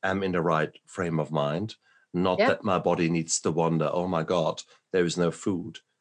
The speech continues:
Speaker 1: Are we starving?
Speaker 2: Mm-hmm.
Speaker 1: Are we, will we ever eat again?" Uh, and you
Speaker 2: Mm-hmm.
Speaker 1: get this kind of,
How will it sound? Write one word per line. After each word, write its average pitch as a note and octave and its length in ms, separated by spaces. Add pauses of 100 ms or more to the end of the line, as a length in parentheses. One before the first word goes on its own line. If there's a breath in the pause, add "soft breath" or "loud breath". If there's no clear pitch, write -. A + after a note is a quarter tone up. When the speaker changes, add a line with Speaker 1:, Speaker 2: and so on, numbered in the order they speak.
Speaker 1:
Are E2+ 120
we E2+ 100
starving? F2 500
Speaker 2:
Mm-hmm. - 480
Speaker 1:
Are - 120
we, E2 360 (180)
will G2+ 160
we F#2 140
ever G2+ 320
eat G2+ 220
again?" F#2 500 (260 soft breath)
Uh, F2+ 360
and - 140
you - 80
Speaker 2:
Mm-hmm. G#2 100
Speaker 1:
get C#4 120
this - 140
kind F2 220
of, - 160